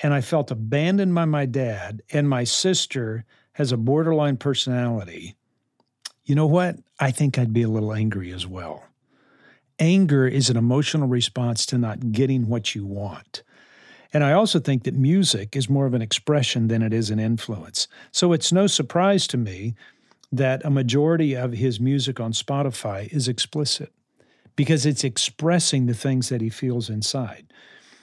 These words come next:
And, and he, the, the mom goes on here and says, "He doesn't open up with me and he's just getting angry. I'm not sure what to do. Should I approach this music thing?"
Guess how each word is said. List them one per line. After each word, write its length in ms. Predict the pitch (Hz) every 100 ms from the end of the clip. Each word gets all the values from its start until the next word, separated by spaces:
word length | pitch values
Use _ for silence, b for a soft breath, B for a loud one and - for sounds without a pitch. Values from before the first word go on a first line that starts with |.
| B B -
And, 280 | 151 147 -
and 300 | 151 143 139
he, 260 | - 143 131 -
the, 500 | 151 151 - 151 151
the 320 | 131 147 156
mom 260 | 143 160 170
goes 220 | 143 131
on 140 | 131
here 120 | 123
and 80 | 165
says, 220 | - 131
"He 100 | -
doesn't 340 | 139 143 131 135
open 260 | 127 123
up 200 | 113 143
with 200 | 170 160
me 320 | 160 160 160 135
and 120 | 123
he's 160 | 113 -
just 240 | 147 -
getting 260 | 135 117 120
angry. 360 | 131 127 127
I'm 140 | 120 139
not 160 | 160
sure 480 | - - 151 135 113 B B B B _
what 240 | 165 156
to 100 | 160
do. 400 | 139 147 117 82 b b b
Should 300 | - - 156
I 140 | 143 131
approach 720 | 139 - - 185 139 110 -
this 200 | 135 -
music 480 | 131 135 117 117 -
thing?" 360 | - 101 -